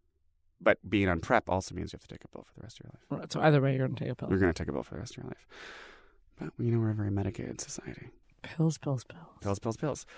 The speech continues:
Speaker 1: But I thought that whole part was beautiful. And I also thought the part was, like, I was glad he also called out the, like, when he first gets diagnosed, they do this thing where they make you sign some paper acknowledging that it's,
Speaker 2: Oh,
Speaker 1: like,
Speaker 2: that was crazy. Oh, you're
Speaker 1: illegal to sleep with someone n-,
Speaker 2: Without
Speaker 1: without
Speaker 2: telling.
Speaker 1: telling them. Just going,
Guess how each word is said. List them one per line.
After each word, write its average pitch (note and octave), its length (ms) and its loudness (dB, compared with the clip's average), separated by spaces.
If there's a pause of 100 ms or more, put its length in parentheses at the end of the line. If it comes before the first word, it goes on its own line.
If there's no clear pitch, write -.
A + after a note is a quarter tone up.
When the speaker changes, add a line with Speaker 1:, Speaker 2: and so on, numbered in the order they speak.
(180)
Speaker 1:
But E3+ 100 12
I F#3+ 60 12
thought F#3 220 10
that A3+ 100 8
whole G#3 100 4
part E3 140 10
was C#3 100 8
beautiful. C3+ 300 6
And D3+ 100 8
I D3+ 40 10
also D#3 220 6
thought A3 180 2
the - 60 0
part C#3+ 240 4
was, B2+ 140 6
like, B2+ 180 6
I C#3+ 80 12
was C#3 140 10
glad C3+ 240 12
he E3 80 10
also E3 180 8
called B2 320 8
out A#2 220 12
the, A2 100 8
like, G2+ 220 6 (360)
when A2+ 220 4
he A#2 100 2
first G#2+ 240 2
gets A2+ 160 0
diagnosed, F#2 680 2 (300)
they A2+ 100 6
do G2+ 180 4
this G#2 160 2
thing F#2+ 160 2
where G2+ 80 4
they G2 80 2
make F2+ 200 2
you G#2+ 60 4
sign G2+ 200 2
some G#2+ 100 2
paper G#2+ 360 2
acknowledging F#2+ 680 4
that G2+ 100 6
it's, F#2+ 100 8
Speaker 2:
Oh, C4+ 40 12
Speaker 1:
like, - 80 10
Speaker 2:
that A#3+ 160 12
was C4 160 4
crazy. G3 260 4
Oh, F3 160 10
you're F#3+ 300 12
Speaker 1:
illegal C3+ 260 12
to A#2+ 120 4
sleep F2+ 260 0
with A#2 80 2
someone D3+ 500 8 (500)
n-, A3 80 2
Speaker 2:
Without F3 380 12
Speaker 1:
without B2+ 140 12
Speaker 2:
telling. B2+ 180 12
Speaker 1:
telling A2+ 380 2
them. D3 100 2
Just A2 140 -4
going, A2+ 140 6